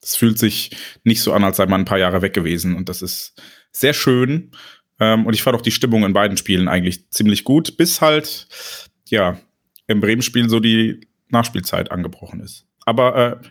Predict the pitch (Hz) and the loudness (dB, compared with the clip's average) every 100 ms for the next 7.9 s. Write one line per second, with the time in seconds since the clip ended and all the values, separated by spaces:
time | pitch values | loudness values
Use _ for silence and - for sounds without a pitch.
0 | _ - 135 180 147 139 127 120 127 - | _ -4 -2 2 0 2 0 2 -2 0
1 | 101 127 - - _ 101 113 113 107 113 | 0 0 -2 -18 _ 2 2 2 0 0
2 | 107 107 107 - _ _ _ _ _ _ | 4 4 0 -6 _ _ _ _ _ _
3 | - _ 123 110 120 - 156 - 135 127 | -20 _ 0 2 0 0 -2 2 2 2
4 | 110 120 - - 139 143 147 117 120 110 | 2 0 0 -2 0 2 2 2 4 4
5 | 104 101 107 101 _ 120 117 110 110 107 | 2 -4 -6 -8 _ 2 2 0 -2 0
6 | 123 147 117 107 135 127 107 107 107 104 | 0 0 2 2 2 2 2 2 2 2
7 | 113 107 - 123 113 120 - 113 123 | -2 -2 -2 -2 0 -2 2 0 0